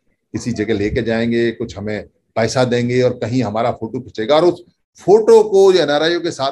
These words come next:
में फोटो को लेके यहाँ WhatsApp पे और यहाँ YouTube पे और यहाँ Facebook पे धमकाते हैं भारत के समण लोगों को कि देखो मेरे कितने बड़े-बड़े संबंध हैं, और उसका जिक्र करते हैं। और परिणाम क्या आ रहा है, परिणाम जैसे सारे संगठनों का यहाँ ज़ीरो है और negative है और सारे अधिकार चले गए,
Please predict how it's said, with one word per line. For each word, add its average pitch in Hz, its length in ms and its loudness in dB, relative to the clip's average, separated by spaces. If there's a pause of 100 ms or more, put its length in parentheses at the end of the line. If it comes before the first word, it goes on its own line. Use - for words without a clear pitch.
में 147 80 -6
फोटो 135 280 -6
को 143 80 -4
लेके 120 280 -2
यहाँ 123 360 -2
WhatsApp 117 500 -2
पे 135 100 0
और 131 160 -2
यहाँ 113 400 -6 (340)
YouTube 127 320 -4
पे 131 80 0
और 127 100 0
यहाँ 127 240 -2
Facebook 113 340 -10
पे 127 60 -6
धमकाते 120 520 -4
हैं 127 260 -2 (380)
भारत - 340 0
के 139 80 -2
समण 123 260 -2
लोगों 113 300 -2
को 147 120 -4
कि 147 120 -2
देखो 151 360 0
मेरे 165 240 0
कितने 156 280 -12
बड़े-बड़े 123 380 -4
संबंध 120 400 -8
हैं, 82 120 -18 (340)
और 110 60 -4
उसका 117 260 -2
जिक्र 120 300 -6
करते 92 300 -12
हैं। 85 180 -20 (100)
और 123 100 0
परिणाम 123 540 -2
क्या 123 160 0
आ 113 40 2
रहा 107 120 0
है, 113 280 -2 (420)
परिणाम 123 460 0
जैसे 120 260 -4
सारे 135 420 -2
संगठनों 139 400 -6
का 139 80 -4
यहाँ 123 200 -2
ज़ीरो 113 340 -4
है 95 180 -4
और 127 80 -2
negative 101 440 -8
है 113 120 0
और 123 60 0
सारे 113 260 -4
अधिकार 104 280 -8
चले 85 240 -14
गए, 123 240 -6